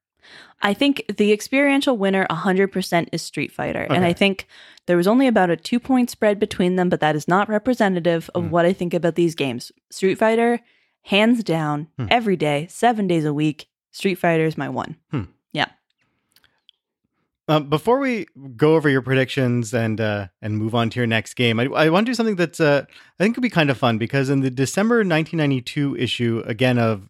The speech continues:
Speaker 2: E G M,
Speaker 1: Mm-hmm.
Speaker 2: like I said, E G M had so many, I think they had eighteen Street Fighter two covers
Speaker 1: <laughs>
Speaker 2: over the
Speaker 1: Okay.
Speaker 2: course of a few years. They just love Street Fighter two. But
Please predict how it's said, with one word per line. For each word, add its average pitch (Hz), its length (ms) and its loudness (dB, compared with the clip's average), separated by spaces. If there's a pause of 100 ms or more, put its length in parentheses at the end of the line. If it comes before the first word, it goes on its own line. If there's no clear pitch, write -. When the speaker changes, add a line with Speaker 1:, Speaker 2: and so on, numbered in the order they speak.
(160)
Speaker 2:
E 131 120 -2
G 131 220 0
M, 107 260 2 (160)
Speaker 1:
Mm-hmm. 214 120 0
Speaker 2:
like 202 100 2
I 147 80 4
said, 120 200 2
E 127 180 -4
G 151 240 0
M 135 160 0
had 117 380 0 (380)
so 131 300 0
many, 147 480 2 (420)
I 135 60 -4
think 151 100 2
they 175 60 4
had 147 240 0
eighteen 147 640 2
Street - 320 -4
Fighter 127 200 2
two 135 180 -2
covers 107 840 0
Speaker 1:
<laughs> 196 80 -10
Speaker 2:
over 120 160 -2
the 123 60 2
Speaker 1:
Okay. 117 120 -2
Speaker 2:
course 123 260 2
of 117 100 2
a 117 60 2
few 123 200 0
years. 101 600 0 (800)
They 117 260 0
just 117 180 0
love 117 300 2
Street 117 220 0
Fighter 113 200 2
two. 110 280 0 (560)
But 151 140 2